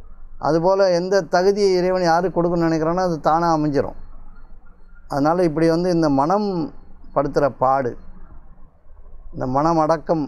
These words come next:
இல்லாதவர்கள் வந்து, அஹ், தீயவற்றை பெரிதுபடுத்துகிறார்கள், ஊதி பெரிதாக்குறார்கள், வெறுப்புணர்வை வளர்க்கிறார்கள். இது துன்பத்துள் துன்பம். இந்த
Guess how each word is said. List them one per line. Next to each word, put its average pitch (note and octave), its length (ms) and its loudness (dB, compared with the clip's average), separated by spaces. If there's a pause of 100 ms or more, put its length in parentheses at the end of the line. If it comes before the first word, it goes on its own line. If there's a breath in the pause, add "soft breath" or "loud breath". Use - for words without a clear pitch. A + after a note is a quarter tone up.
இல்லாதவர்கள் C3+ 680 2
வந்து, D3 320 2 (1600)
அஹ், D3+ 460 2
தீயவற்றை E3+ 540 2 (540)
பெரிதுபடுத்துகிறார்கள், C#3+ 840 2
ஊதி E3+ 280 4
பெரிதாக்குறார்கள், C3+ 840 2
வெறுப்புணர்வை D3+ 560 2
வளர்க்கிறார்கள். B2+ 680 0 (120)
இது F3 240 4 (140)
துன்பத்துள் F3+ 560 0
துன்பம். F3 380 0 (1080 soft breath)
இந்த F#3+ 300 2